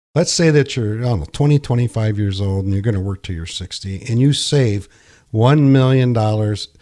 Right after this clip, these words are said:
in your four oh one K account and you retire, right? So let's say that you put it in a Roth I R A.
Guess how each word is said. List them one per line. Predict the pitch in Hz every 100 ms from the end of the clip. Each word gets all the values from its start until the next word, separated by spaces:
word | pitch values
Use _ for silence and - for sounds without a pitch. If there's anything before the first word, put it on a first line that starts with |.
| _ _ _ -
in | 120
your | 120 104
four | - 113 98
oh |
one | 98 92
K | 107 98
account | - 98 90
and |
you | 107 113
retire, | 110 - 104 82 73 -
right? | 110 139 175 _ -
So | 131
let's | 143 143
say | 175 156
that | 143 135
you | -
put | 175
it | 160
in | 113
a |
Roth | 107 95 92
I | 104 92
R | 85 80
A. | -